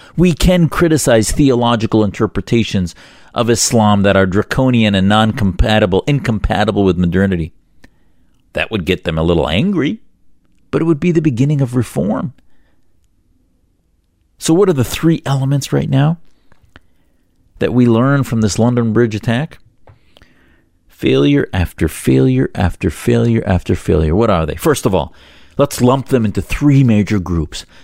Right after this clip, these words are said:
Number one, the known wolves. This is a known wolf. And there have been so, so many. Almost every one of these <laughs> that we find are attacks of people that have been known to be radicals, but somehow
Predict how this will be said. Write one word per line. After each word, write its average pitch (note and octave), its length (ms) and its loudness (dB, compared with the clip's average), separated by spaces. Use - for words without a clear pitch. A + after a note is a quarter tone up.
Number A#2+ 320 2
one, G#2+ 400 2
the A2 160 0
known A2+ 560 4
wolves. E2 500 0
This E3+ 220 2
is B2 260 -2
a G#2+ 140 2
known C3+ 600 2
wolf. - 520 -4
And F3+ 120 -2
there - 80 2
have E2+ 80 -2
been F2+ 120 0
so, B2 300 0
so A2+ 300 0
many. F#2 240 -2
Almost B2+ 320 -2
every D3 160 0
one C3 200 2
of C#3 100 -2
these B2+ 240 0
<laughs> - 0 -
that - 120 -4
we B2 120 0
find A2 340 -2
are G2+ 80 0
attacks A#2 400 -2
of A2 100 -4
people B2 260 0
that A2 140 2
have G2 100 0
been G#2 220 0
known B2+ 400 0
to C3 100 0
be A#2 160 2
radicals, D3 800 -2
but B2+ 140 -4
somehow A#2+ 500 2